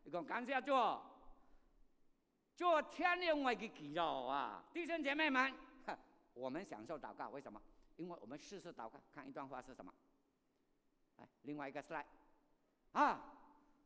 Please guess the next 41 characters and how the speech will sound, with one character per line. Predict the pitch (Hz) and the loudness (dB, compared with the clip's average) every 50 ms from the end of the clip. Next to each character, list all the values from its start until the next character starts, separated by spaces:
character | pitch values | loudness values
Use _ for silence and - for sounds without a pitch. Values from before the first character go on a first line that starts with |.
| _ _ _ _ _ _ _ | _ _ _ _ _ _ _
我 | - 214 269 | -6 -4 -2
们 | 311 339 | -2 -2
能 | 359 349 | -2 -2
够 | 349 330 | -2 -2
享 | - 277 233 262 254 | -2 -2 -4 -2 0
受 | 320 320 285 | 0 0 2
祷 | 220 240 214 214 | 4 4 2 2
告， | 208 - - - - - - - - - - - _ _ | 2 2 2 2 0 -2 -10 -18 -20 -20 -20 -20 _ _
因 | - 196 202 | -8 -6 -2
为 | 202 214 | -2 -2
我 | 196 160 143 | -2 -2 -2
们 | 147 160 165 | -2 -4 -4
可 | - 147 147 | -4 -4 -4
以 | 156 | -4
什 | 147 135 | -4 -4
么？ | 131 156 147 - - - - - - - - _ _ _ _ _ _ _ _ | -4 -4 -4 -6 -10 -20 -20 -20 -20 -20 -20 _ _ _ _ _ _ _ _
对 | - 262 262 269 294 | 0 2 4 6 6
了 | 330 339 | 6 6
也 | 320 285 269 | 6 4 2
记 | 262 - 254 277 | 0 0 -2 -2
了， | 294 311 311 294 262 214 165 - - - - 165 | 2 4 6 6 4 4 2 -2 -10 -14 -10 -4
弄 | 208 269 277 269 277 294 | 0 2 2 2 2 2
了 | 311 330 330 | 2 4 4
也 | 302 277 254 | 4 4 2
记 | 254 254 240 254 | 0 -2 -2 0
了， | 269 285 277 214 151 - - - - | 2 4 4 4 2 -2 -6 -6 0
黄 | 220 262 269 262 262 269 262 | 4 6 6 6 6 4 2
水 | - 285 320 | 0 -2 -2
都 | 311 339 311 | 0 -2 -4
记 | - 233 254 269 | -4 -4 -2 2
了， | 311 339 285 202 - - - - - | 4 4 4 4 2 -2 -10 -12 -6
因 | - 320 302 | -2 0 0
为 | 277 269 | 0 0
这 | 294 285 | 0 0
个 | 233 214 | 0 0
不 | - - 180 214 | 0 0 0 0
入 | 294 349 311 247 | 2 4 4 4
天 | 175 185 170 165 160 | 2 2 0 0 0
讲 | 147 139 127 | -2 -4 -4
记 | - 127 123 | -6 -4 0
了。 | 160 160 123 - - | 2 2 2 0 -2